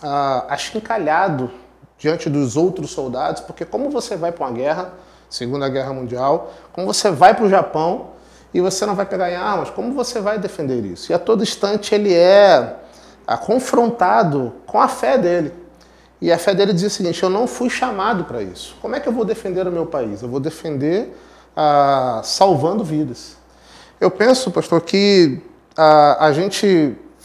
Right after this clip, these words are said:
começa o processo de mudança quando a gente compreende o chamado de Deus. E, e o nosso chamado não é pra destruição.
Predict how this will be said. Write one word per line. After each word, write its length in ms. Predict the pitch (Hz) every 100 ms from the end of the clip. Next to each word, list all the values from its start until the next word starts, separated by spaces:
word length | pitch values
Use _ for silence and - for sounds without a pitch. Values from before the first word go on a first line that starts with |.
| -
começa 480 | 185 175 240 - 208
o 20 |
processo 380 | - - 151 -
de 80 |
mudança 540 | 151 120 156 190 190 165
quando 180 | 180 180
a 40 |
gente 180 | 180 185
compreende 560 | - 240 240 196 254 262
o 40 |
chamado 400 | - 160 135 120
de 100 | 117
Deus. 340 | 104 98 - - - -
E, 240 | 160 170 -
e 100 | 160
o 60 |
nosso 300 | 160 190 208
chamado 600 | - 208 160 156 185 180
não 260 | 190 196 185
é 100 | 190
pra 180 | 190 196
destruição. 840 | 170 185 - 208 - 151 147